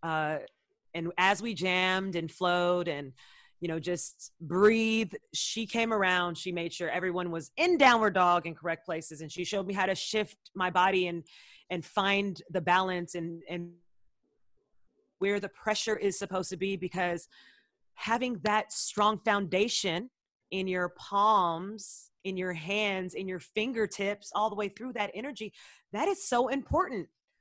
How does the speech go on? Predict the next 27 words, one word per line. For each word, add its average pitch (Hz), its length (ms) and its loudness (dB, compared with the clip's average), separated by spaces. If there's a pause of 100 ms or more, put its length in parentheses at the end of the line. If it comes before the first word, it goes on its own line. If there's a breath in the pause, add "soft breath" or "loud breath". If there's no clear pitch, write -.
(140)
The 233 100 4
strength 262 580 -2
in 254 180 0
your 240 200 -2
core 269 540 2
is 214 220 0
so 247 300 -2
important 226 640 -2
for 208 180 -2
this 208 160 -2
particular 226 720 -6
pose. 254 420 0 (420 loud breath)
And 233 160 -2
if 262 220 0 (400)
you've 214 240 -6
never 220 720 4
done 196 240 2
it 262 100 0
before 311 600 2 (240)
and 233 100 -2
you 247 80 0
don't 233 180 0
know 247 80 -2
how 247 100 2
to 240 100 0
do 208 160 2
it, 285 160 0